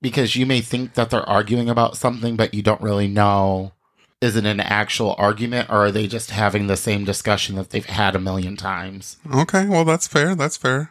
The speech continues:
Speaker 2: This one was more so showing the fight over the financials.
Speaker 1: Right, right.
Speaker 2: So, that would bring me to number four. When they were separated for that brief amount of time, Robert had filed the paperwork to get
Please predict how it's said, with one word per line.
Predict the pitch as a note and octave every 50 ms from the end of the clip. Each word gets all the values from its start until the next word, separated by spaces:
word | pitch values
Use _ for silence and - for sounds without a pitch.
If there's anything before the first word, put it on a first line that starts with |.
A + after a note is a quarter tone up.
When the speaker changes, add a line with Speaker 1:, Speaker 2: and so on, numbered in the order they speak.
| _ _ -
Speaker 2:
This | C#3 C#3 D3 D3 -
one | E3+ E3+ F3
was | E3 D3+ D#3
more | D3+ D#3 D#3
so | D#3 - - D3 C#3+ D3
showing | - - - C#3 C#3 C#3 C3+ C3+ C#3 C#3 - _ _ _ _ _ _ _ _ _ - -
the | C3+ C3+ C3+ C3
fight | C3 - - D3 C#3+ C3+
over | - B2+ C3 B2+ C#3 C#3
the | C#3+ C#3+
financials. | - - D#3+ D3 C3+ B2 A#2 A2+ A2+ - - C3+ E3+ - - - - _
Speaker 1:
Right, | - C3+ C3 G#2 F#2+ G2+ - _ _
right. | - A#2+ F#2+ F2+ G2 - _ _ _ _ _ _ _ _ _
Speaker 2:
So, | - - - F3+ E3+ D3 C#3 D3 D3+ D3 -
that | C3 C3 C#3+
would | D3 C3+
bring | C#3 C#3+ D3+
me | D3+ D3+
to | - -
number | C3 C3 B2+ D#3
four. | F3+ - - G3 E3+ D3+ F3 G#3 - _ _ _ _ _ _ _ _ _ _ _ _ _ _ _ _ _ _ _ _
When | - C3+ C3+ C#3
they | C#3 C3+
were | B2 C3 F3 A#3
separated | - - - C#3 B2 - - B2+ B2+ A#2+ A#2+ A#2
for | - - C#3
that | C3 B2 A#2+ A2+ A#2+
brief | B2+ C#3 C#3+ -
amount | - D3 D3+ F3+ A#3
of | B3+
time, | - D#3 B2+ B2+ C3+ E3 G3+ - _ _ _ _ _ _
Robert | - B2 C3 E3 A3+ G#3 G#3 G3+ -
had | D#3 E3+ E3+ D3
filed | - - E3 F3 G3 G3 F3+
the | F3
paperwork | - - - F3+ F#3+ - E3+ C#3+ C3 C3 C#3 - - - _ _
to | - - D3
get | C#3 B2+ - C#3+ D3